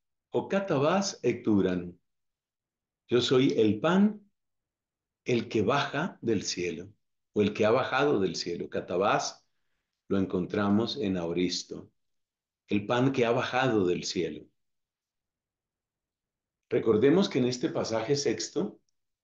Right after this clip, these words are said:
en este pasaje del capítulo sexto de San Juan, los judíos le decían a Cristo, "Moisés hizo bajar el maná del cielo". Y entonces Cristo dice, "No, no, no, no fue, no es Moisés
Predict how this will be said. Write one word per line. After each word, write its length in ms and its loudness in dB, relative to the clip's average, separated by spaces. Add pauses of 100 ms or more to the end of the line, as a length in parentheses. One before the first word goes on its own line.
(440)
en 120 4
este 200 0
pasaje 540 0
del 240 2
capítulo 500 0
sexto 360 -2
de 60 0
San 260 -4
Juan, 440 -2 (1200)
los 320 2
judíos 480 4
le 100 4
decían 360 -2
a 100 -6
Cristo, 380 -4
"Moisés 480 4
hizo 300 2
bajar 800 0 (600)
el 160 4
maná 440 2
del 180 2
cielo". 480 -6 (1120)
Y 120 2
entonces 500 2
Cristo 420 2
dice, 280 2
"No, 160 2
no, 120 4
no, 220 2
no 160 0
fue, 200 0
no 220 0
es 100 0
Moisés 640 0